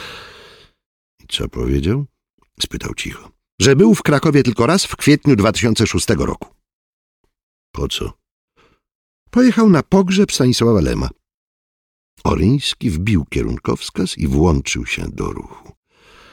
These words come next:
"Pamiętam, że na studiach był zagorzałym fanem", dodała Joanna nieobecnym głosem, jakby była myślami już daleko. Rzucał tymi cytatami z książek, ciekawostkami z jego życia.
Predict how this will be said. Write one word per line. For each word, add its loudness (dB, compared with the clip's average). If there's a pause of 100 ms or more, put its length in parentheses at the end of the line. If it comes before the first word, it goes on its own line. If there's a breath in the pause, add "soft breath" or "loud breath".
(840 soft breath)
"Pamiętam, 0
że 2
na 4
studiach 2
był -2
zagorzałym 4
fanem", 0 (280)
dodała -6
Joanna -6
nieobecnym -4
głosem, 2
jakby 0
była -2
myślami -2
już -2
daleko. -6
Rzucał 0
tymi -14
cytatami -2
z -8
książek, -2
ciekawostkami -2
z -4
jego -2
życia. -4